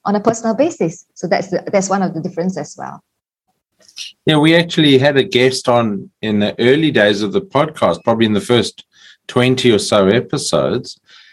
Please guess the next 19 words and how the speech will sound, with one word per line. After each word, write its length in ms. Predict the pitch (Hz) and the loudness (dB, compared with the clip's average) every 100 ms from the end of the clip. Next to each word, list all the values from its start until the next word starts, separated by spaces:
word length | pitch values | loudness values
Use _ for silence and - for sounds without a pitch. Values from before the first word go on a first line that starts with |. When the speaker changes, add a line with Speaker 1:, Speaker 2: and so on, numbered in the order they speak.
| _ | _
Speaker 1:
Right. 160 | 160 151 | -6 0
Speaker 2:
um, 480 | 123 117 117 120 - | 2 4 2 -2 -2
who's 400 | 117 120 117 - | 2 4 4 2
from 260 | 120 117 113 | 0 0 0
Perth. 420 | 110 117 214 - - _ _ _ _ | 2 2 2 -4 -18 _ _ _ _
Speaker 1:
Mm-hmm. 80 | 196 | -4
Speaker 2:
And 260 | 123 127 123 | 0 0 -2
she, 640 | - 143 147 147 147 135 - - | -2 0 2 2 0 -2 -10 -6
part 260 | - 160 160 | 2 2 4
of 120 | 120 | 2
her 200 | 123 135 | 2 2
consulting 840 | 131 135 127 - 127 160 170 165 120 | 0 -2 -4 0 0 0 -2 -2 0
work 320 | 107 107 - | 0 0 0
is 260 | 113 107 - - - _ 110 | 0 -2 -8 -20 -20 _ 2
literally 500 | 135 156 - 135 127 | 2 2 0 2 2
going 400 | 220 113 139 143 | 2 2 2 0
to 120 | 139 | -4
someone's 500 | - 123 117 110 - | -2 0 0 -2 -2
house 580 | 101 101 170 185 - | 0 2 0 -4 -12